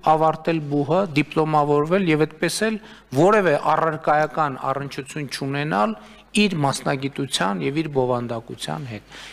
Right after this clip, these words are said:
Եվ այս իրավիճակները գնալով ավելի մեծանում են։ Եվ մեր, ը, ը,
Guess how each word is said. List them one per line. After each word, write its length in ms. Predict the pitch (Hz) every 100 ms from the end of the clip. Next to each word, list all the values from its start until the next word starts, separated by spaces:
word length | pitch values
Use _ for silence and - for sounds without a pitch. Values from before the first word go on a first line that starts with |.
| -
Եվ 220 | 143 147 - -
այս 180 | 156 147 - - -
իրավիճակները 800 | 143 139 143 143 139 139 160 220 190
գնալով 480 | 143 131 135 185 - - - 135
ավելի 280 | 127 139 160
մեծանում 500 | 120 - 117 110 101
են։ 100 | 107 - - - -
Եվ 160 | 139 156
մեր, 220 | 185 156 -
ը, 40 | - - - _
ը, 100 | 143